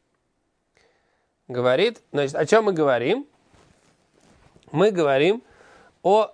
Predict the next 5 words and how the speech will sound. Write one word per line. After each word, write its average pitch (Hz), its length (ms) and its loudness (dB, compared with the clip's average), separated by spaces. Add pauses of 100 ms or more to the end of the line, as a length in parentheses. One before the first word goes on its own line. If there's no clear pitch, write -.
двадцать 170 960 0
два, 151 680 2 (2000)
э, 131 640 0
двадцать 151 800 0
два, 143 640 2